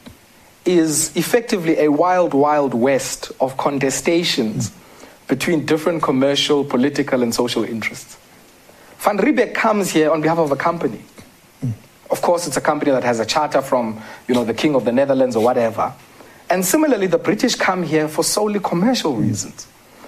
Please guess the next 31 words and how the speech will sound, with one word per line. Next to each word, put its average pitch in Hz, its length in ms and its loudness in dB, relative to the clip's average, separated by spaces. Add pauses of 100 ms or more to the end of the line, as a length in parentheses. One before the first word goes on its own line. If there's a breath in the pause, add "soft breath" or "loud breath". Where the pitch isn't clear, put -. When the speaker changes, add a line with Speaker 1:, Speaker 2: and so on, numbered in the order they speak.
(420 loud breath)
Speaker 1:
And 190 180 0
their 202 200 4
fight 214 400 -2
and 170 140 0
contestation 147 640 0
is 120 100 2
what 147 200 2
then 143 160 0
gives 123 260 0
rise 110 460 -2 (260 loud breath)
to - 100 -2
what 135 140 2
we 135 80 2
understand 120 360 0
as 107 100 0
the 107 100 2
Union 107 260 2
of 98 100 -4
South 95 200 -4
Africa. - 320 -8
So, 190 300 0 (240 loud breath)
so - 120 0
in 214 80 2
a 220 60 2
sense, 294 180 0
we 226 120 4
are 185 100 6
a 180 40 0
nation 208 440 0
in 185 200 0
becoming. 139 520 -2